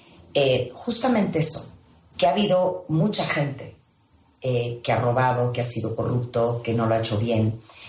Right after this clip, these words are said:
y tanto tú como Omid han estado en diferentes secretarías y han sido parte del sistema?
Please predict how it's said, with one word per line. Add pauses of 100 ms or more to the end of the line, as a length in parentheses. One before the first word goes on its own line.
(320)
y (240)
tanto
tú
como
Omid (120)
han
estado
en
diferentes
secretarías (560)
y (260)
han
sido
parte
del
sistema?